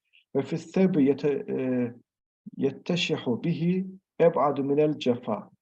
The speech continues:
Ama bütün vücudunu örten, üstünü ve altını örten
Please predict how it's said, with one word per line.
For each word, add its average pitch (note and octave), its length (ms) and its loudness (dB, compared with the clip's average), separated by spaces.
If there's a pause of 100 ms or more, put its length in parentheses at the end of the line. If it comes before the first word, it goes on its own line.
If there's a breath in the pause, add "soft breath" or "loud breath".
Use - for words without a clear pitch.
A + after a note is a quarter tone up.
(400)
Ama C#3+ 260 2
bütün F3+ 460 -2
vücudunu D3 640 -2
örten, B2+ 500 0
üstünü C#3 440 -4
ve D3+ 60 4
altını B2+ 720 -2
örten B2 600 -2